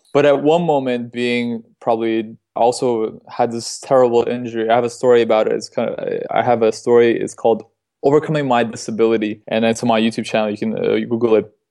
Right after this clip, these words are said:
And I was also, I had a, I had a broken arm that didn't move, and it was just, I was, my father just passed away. I was probably, like, at the lowest of the low. Think about it. Father passed away. I'm in crime.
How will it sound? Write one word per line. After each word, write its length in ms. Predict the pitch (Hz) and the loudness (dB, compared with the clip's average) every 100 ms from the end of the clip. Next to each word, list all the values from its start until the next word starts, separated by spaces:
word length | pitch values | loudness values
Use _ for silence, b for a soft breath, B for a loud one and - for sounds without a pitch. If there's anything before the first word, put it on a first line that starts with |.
| _ _ | _ _
And 200 | 127 131 | 0 2
I 80 | 120 | 2
was 100 | 127 | 2
also, 220 | 131 - | 2 2
I 60 | 123 | 0
had 120 | 127 | 0
a, 160 | 113 - | -2 -2
I 60 | 110 | -4
had 80 | |
a 40 | 107 | -6
broken 400 | 107 127 123 120 | -4 -4 -2 -2
arm 260 | 117 113 | -2 -2
that 160 | 107 98 | -4 -4
didn't 200 | 110 110 | -4 -2
move, 280 | 117 113 104 | 0 0 -2
and 280 | 104 98 101 _ _ | -4 -6 -12 _ _
it 80 | 127 | 2
was 120 | 127 | 4
just, 280 | 139 143 95 120 120 151 | 4 0 -2 -4 -2 2
I 80 | |
was, 160 | 156 143 123 | 2 2 0
my 120 | 113 113 | -2 -2
father 280 | 135 135 | 0 2
just 220 | 127 123 - | 0 -4 -2
passed 280 | 117 - | -2 -2
away. 80 | 117 | -4
I 40 | 123 | -4
was 100 | - | -2
probably, 300 | - 156 165 | -2 2 2
like, 180 | 147 | 0
at 160 | - - | -4 -8
the 80 | 120 | -6
lowest 560 | 120 127 135 131 - | 0 2 2 0 -6
of 80 | 113 | -12
the 160 | 95 101 | -12 -12
low. 480 | 110 110 - - _ _ _ _ _ | -10 -6 -6 -8 _ _ _ _ _
Think 160 | 151 139 | -4 2
about 240 | 127 107 | 2 2
it. 180 | 98 101 _ _ | 0 -6 _ _
Father 240 | 151 147 | 2 2
passed 320 | 147 139 - 123 | 2 0 -2 -6
away. 360 | 113 113 110 117 _ _ _ - | -6 -6 -8 -10 _ _ _ -4
I'm 420 | 110 123 117 139 139 - _ - | -2 0 -4 -12 -20 -20 _ -6
in 200 | 135 127 | -6 -4
crime. 640 | - 117 117 113 110 | 0 2 4 2 -2